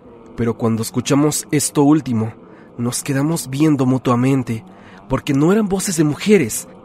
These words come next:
como habíamos escuchado anteriormente. Claramente oímos a dos hombres conversando entre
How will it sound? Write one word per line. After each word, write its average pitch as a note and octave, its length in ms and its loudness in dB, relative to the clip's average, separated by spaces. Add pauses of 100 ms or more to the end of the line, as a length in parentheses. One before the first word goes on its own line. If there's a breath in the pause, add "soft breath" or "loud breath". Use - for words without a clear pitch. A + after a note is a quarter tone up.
(180)
como A#2+ 280 -2
habíamos D3 440 0
escuchado C3+ 640 -2
anteriormente. C3 1000 2 (640 loud breath)
Claramente B2+ 520 2
oímos B2 560 2
a C3+ 80 2
dos B2+ 240 -2
hombres C#3+ 300 0
conversando B2+ 760 0
entre A#2+ 280 -2